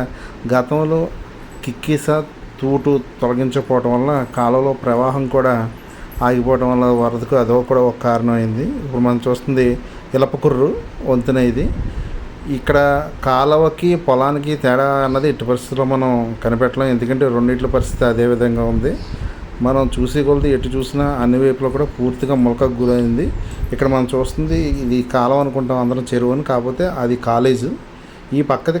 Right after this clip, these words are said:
కాలువ ఇప్పుడు మన కంటి ఎదురుగా కనిపిస్తుంది, ఈ పక్కన కొబ్బరి చెట్లు, but మూడు ఒకేలా కనిపిస్తున్నాయి. Almost చాలా ఇళ్ళలకు కూడా ఈ ఏరియాలో నీళ్ళు వచ్చినాయి. ఇక్కడ కరెంట్ సబ్‌స్టేషన్ కూడా పూర్తిగా నీటి ప్రవాహంతో నిండిపోయింది. Almost ఇప్పుడంటే కొంచెం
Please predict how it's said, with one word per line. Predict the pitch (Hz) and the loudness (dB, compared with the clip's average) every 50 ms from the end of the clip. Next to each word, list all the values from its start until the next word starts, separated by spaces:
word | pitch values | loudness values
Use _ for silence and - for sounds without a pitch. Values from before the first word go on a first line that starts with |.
| - 135 | 0 0
కాలువ | 123 123 131 139 143 123 | 2 2 2 2 0 0
ఇప్పుడు | - 135 127 | -2 -2 -2
మన | 123 120 117 123 | -2 0 0 0
కంటి | 120 117 113 123 | -2 0 0 0
ఎదురుగా | 120 120 123 123 113 123 | 0 2 0 0 0 -2
కనిపిస్తుంది, | 117 110 110 107 - - - 120 120 170 208 - 156 139 | -4 -4 -6 -8 -8 -4 -4 -2 -2 -2 -4 -4 -6 -6
ఈ | 127 - | -2 -2
పక్కన | 123 123 - 139 135 131 120 127 123 - - | -2 -2 0 -2 0 0 -2 -2 -4 -2 -2
కొబ్బరి | 123 117 120 120 113 - | -2 -2 -2 -4 -4 -6
చెట్లు, | - 113 - - 123 147 220 240 - - - - - - - - - 120 | -8 -8 -6 -4 -4 -4 -4 -6 -12 -18 -18 -18 -18 -18 -18 -14 -4 -2
but | 135 143 - 139 127 120 123 | -2 0 0 -2 -2 0 2
మూడు | 131 151 156 165 165 156 143 | 2 4 4 4 4 4 2
ఒకేలా | - - 143 139 139 135 123 131 | 2 2 0 0 0 0 0 0
కనిపిస్తున్నాయి. | 123 123 113 127 120 - - 123 113 113 113 117 143 247 - - - - - - - - - - - - - - - - - - - - - 143 131 123 | -2 -2 -2 -4 -8 -4 -4 -2 -2 0 0 -2 -2 -4 -6 -10 -14 -16 -16 -16 -16 -16 -16 -16 -16 -14 -12 -10 -10 -10 -10 -10 -10 -8 -4 -2 0 2
Almost | 135 143 170 185 175 180 - 170 - - | 2 2 2 0 0 -2 -8 -8 -2 0
చాలా | 127 123 135 151 | 0 2 2 2
ఇళ్ళలకు | 147 143 147 143 143 143 - | 2 2 2 2 0 0 0
కూడా | 151 143 147 135 | 2 2 2 2
ఈ | 127 127 127 | 2 2 2
ఏరియాలో | 123 127 131 135 127 123 | 2 2 2 2 2 2
నీళ్ళు | 120 120 127 123 | 2 2 0 -2
వచ్చినాయి. | 123 - - 143 | -2 -2 -4 -4
ఇక్కడ | 147 147 139 - | -4 -4 -2 0
కరెంట్ | 120 120 127 139 - - | 0 0 0 -2 -2 -2
సబ్‌స్టేషన్ | 135 120 - - 139 123 - - 135 123 | -4 -4 -2 -2 -4 -4 -4 -6 -6 -4
కూడా | 131 123 123 - | -4 -6 -4 -4
పూర్తిగా | 123 110 - 127 127 131 123 123 | -6 -6 -4 -2 0 2 4 4
నీటి | 123 123 123 120 127 123 | 4 2 2 0 -2 -2
ప్రవాహంతో | 120 120 120 117 117 117 113 120 123 120 | 0 0 0 0 0 -2 0 0 0 0
నిండిపోయింది. | 117 113 113 107 117 120 117 117 110 117 151 226 - - - - - - - - - - - - - - - - - 120 | 0 0 0 -2 -2 0 0 0 0 -2 -4 -4 -6 -10 -12 -12 -12 -12 -12 -12 -14 -14 -14 -14 -16 -18 -16 -6 -2 0
Almost | 123 139 147 160 156 151 - 151 147 147 139 | 0 2 2 0 0 0 0 -2 0 0 -2
ఇప్పుడంటే | 120 - - 139 139 143 147 165 160 | -2 0 0 2 2 2 2 0 0
కొంచెం | 165 156 - - 160 | 0 -2 0 0 0